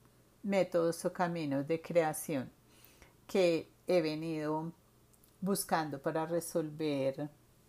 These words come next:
formas de expresión. Resulta que después de dar vueltas en mi cabeza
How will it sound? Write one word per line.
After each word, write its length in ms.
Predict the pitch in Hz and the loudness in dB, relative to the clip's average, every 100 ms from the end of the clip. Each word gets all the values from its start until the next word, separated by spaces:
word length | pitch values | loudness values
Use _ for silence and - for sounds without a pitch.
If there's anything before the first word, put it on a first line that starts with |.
| - _ _ | -20 _ _
formas 500 | - 208 170 156 156 | 2 6 6 4 0
de 80 | 175 | 0
expresión. 680 | 175 - 185 175 - 156 131 - - - - _ - | 0 -4 -4 -2 -2 -4 -4 -10 -20 -20 -20 _ -2
Resulta 500 | 202 202 185 160 - | 0 2 0 -2 0
que 140 | 190 | 0
después 400 | 185 - 196 151 | 0 -2 0 0
de 120 | 151 | 0
dar 220 | 147 151 165 | 0 0 2
vueltas 460 | 170 151 170 - | 0 0 -4 -4
en 160 | 190 175 | -6 -4
mi 120 | 180 | -4
cabeza 640 | - 165 151 143 - 147 | 0 2 2 -2 -4 -8